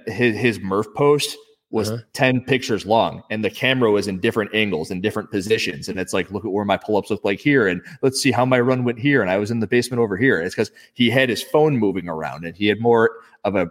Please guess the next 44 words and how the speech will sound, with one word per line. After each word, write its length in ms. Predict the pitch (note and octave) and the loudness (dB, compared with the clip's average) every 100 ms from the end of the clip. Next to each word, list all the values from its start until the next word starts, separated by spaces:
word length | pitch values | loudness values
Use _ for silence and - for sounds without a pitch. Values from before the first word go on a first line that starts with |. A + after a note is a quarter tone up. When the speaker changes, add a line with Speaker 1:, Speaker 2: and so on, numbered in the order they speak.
| - | -4
Speaker 1:
importance 580 | A2+ - C#3 B2 G#2+ G2+ | -8 -2 0 0 -2 -4
put 260 | - G2 - | -4 -4 0
onto 340 | G2+ G2 - | -2 -2 -2
the 160 | F#2+ F#2+ | -2 0
idea 320 | F2+ F2+ G#2 | 0 2 2
that 140 | G#2+ G2+ | 4 2
everyone 340 | G2 A2 A2 | 0 0 0
would 120 | F#2+ | 0
see 260 | E2 - A#2 | -2 0 0
him 220 | F#2+ F2+ | 0 -2
doing 380 | F2 A2 G2+ F2 G2 | 0 2 2 -2 0
Murph 360 | G#2+ F2+ - - - - | 2 2 -2 -16 -14 -2
than 140 | F#2+ | -2
he 100 | F#2+ | 2
was 160 | G2+ F#2 | 2 4
actually 380 | G#2 - G2+ F2 | 2 2 0 0
doing 400 | - G2+ F2+ D#2+ | 2 2 2 -2
Murph. 320 | F2 - - | -6 -6 -2
It 60 | |
was 160 | F#2 F2+ | -2 0
like, 120 | G2 | 0
"Hey, 160 | A2+ A#2 | 2 4
I 100 | F#2 | 4
did 200 | G2 G2+ | 2 2
it. 220 | E2+ - _ _ _ _ | 0 -6 _ _ _ _
It's 160 | G#2 - | -4 -2
up 160 | F2+ - | -4 -4
a 20 | |
little 220 | D#2 D#2 | -6 -6
bit. 200 | E2+ E2+ - | -2 -4 -4
We're 100 | F2+ | -4
getting 180 | F2 | -4
a 60 | E2 | -2
little 140 | E2+ E2 | -2 -2
bit 160 | - | -4
back." 360 | D#2+ D#2 - - _ - | -2 -2 -2 -10 _ -4
Speaker 2:
I 160 | B2 B2+ | 0 2
know. 200 | A#2 G#2+ | 2 2
Now 260 | A2 A#2+ | 2 2
I'm 80 | A2+ | 0
just, 300 | G#2+ F#2+ - | -2 -6 -10
now 220 | G#2+ G#2 | -6 -2
I'm 80 | G#2 | -2
just 260 | G2 F2+ - | -4 -8 -14